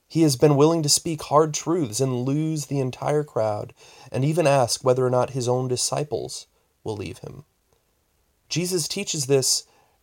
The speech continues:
and it isn't a lie. He isn't, he isn't lying to us. He's telling us the truth. This is the same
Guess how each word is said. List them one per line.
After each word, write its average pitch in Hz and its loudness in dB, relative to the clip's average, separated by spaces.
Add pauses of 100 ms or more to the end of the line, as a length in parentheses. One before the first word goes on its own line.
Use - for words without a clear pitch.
and 143 2
it 139 0
isn't 170 -2
a 131 -8
lie. 127 -8 (760)
He 151 -2
isn't, 180 -2 (720)
he 160 -2
isn't 175 0
lying 143 0
to - -4
us. - -4 (440)
He's - -2
telling 175 -4
us 151 0
the - -8
truth. 131 -2
This 151 2
is 156 0
the 147 -2
same 151 2